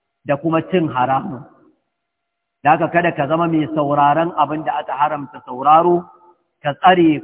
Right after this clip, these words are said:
kunnenka ka kiyaye shi daga faɗawa cikin irin waɗannan al'amuran. <clears throat>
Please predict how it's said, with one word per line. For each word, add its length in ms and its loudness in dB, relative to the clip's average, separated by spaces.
kunnenka 540 -4
ka 100 -10
kiyaye 600 0
shi 220 -4
daga 240 -2
faɗawa 640 4
cikin 560 -8
irin 320 0
waɗannan 520 -2
al'amuran. 540 -4
<clears throat> 300 -14